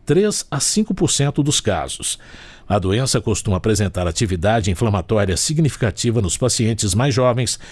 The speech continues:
maior frequência de surtos e potencial impacto sobre o desenvolvimento cognitivo, educacional e social.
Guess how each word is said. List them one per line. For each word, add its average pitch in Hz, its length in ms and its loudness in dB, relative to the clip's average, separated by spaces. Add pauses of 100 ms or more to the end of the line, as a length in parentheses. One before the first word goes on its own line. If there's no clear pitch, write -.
(180)
maior 90 320 2
frequência 110 560 0
de 78 120 -4
surtos 170 540 2 (220)
e 113 60 0
potencial 151 600 2
impacto 104 460 0
sobre 117 340 0
o 107 100 2
desenvolvimento 127 880 2
cognitivo, 143 760 0 (280)
educacional 151 840 2
e 110 80 0
social. 90 580 0